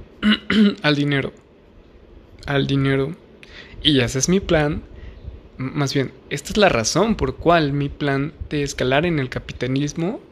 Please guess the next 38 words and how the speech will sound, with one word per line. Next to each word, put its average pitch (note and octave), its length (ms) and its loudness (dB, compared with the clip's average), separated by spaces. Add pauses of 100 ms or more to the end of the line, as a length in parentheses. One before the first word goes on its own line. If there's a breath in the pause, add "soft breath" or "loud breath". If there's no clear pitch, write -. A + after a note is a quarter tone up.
(240)
capitalismo, - 840 -8
sí, - 220 -6 (400 loud breath)
es - 140 -6
tan E3+ 160 2
importante. D3 600 -2 (440 loud breath)
Y B2 260 -6
créanme D#3+ 400 0
que C#3 120 -4
lo B2+ 80 -4
he - 20 -4
estado C#3 320 -8
planeando A#2+ 480 -4 (200)
muy, C3+ 380 -2
muy B2 160 0
bien. C3+ 280 -6 (340)
O E3+ 80 -4
sea, D3+ 240 2
todo G3 140 0
este - 220 -4
tiempo D3+ 440 -2 (320 loud breath)
en C3+ 60 -6
el C3 100 -6
que C3 140 -6
crezco, D#3 360 -2
en E3+ 80 4
el D3 100 0
que D3 100 0
no D3 120 2
puedo G#3 200 0
hacer G3 220 0
nada F#3 320 2
realmente E3+ 480 0
porque, C3+ 280 -4
pues, C3 320 -10 (560 loud breath)
eres D3 180 2
demasiado B2+ 400 -2
joven. C#3 440 0 (640 loud breath)
O, C3+ 360 -2